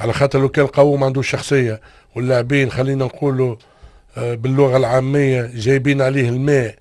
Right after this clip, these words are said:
راهو ما يخليوش يكون موجود، آه، لأنه نعرفوا برشا مساعدين يبداو مساعدين وبعد يعطيهم فترة يجرب كمدرب أول، ما يلقاش روحه في الفيستير، ما يلقاش روحه في ال-،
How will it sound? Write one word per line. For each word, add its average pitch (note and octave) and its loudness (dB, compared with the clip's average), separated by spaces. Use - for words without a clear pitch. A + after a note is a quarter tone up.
راهو C#3 6
ما C3 -2
يخليوش C3 -4
يكون A2+ -2
موجود، B2 -2
آه، G#2 -8
لأنه B2+ -6
نعرفوا C3 0
برشا C#3 -4
مساعدين B2+ -10
يبداو B2+ -6
مساعدين B2+ -8
وبعد C3 0
يعطيهم C3+ -2
فترة A#2+ -8
يجرب B2 -2
كمدرب C3+ -4
أول، C3 -2
ما B2+ -6
يلقاش B2+ -6
روحه B2+ -6
في G2 -14
الفيستير، A2+ -8
ما C#3+ -6
يلقاش C#3 -6
روحه B2 -6
في G#2+ -12
ال-، A2+ -10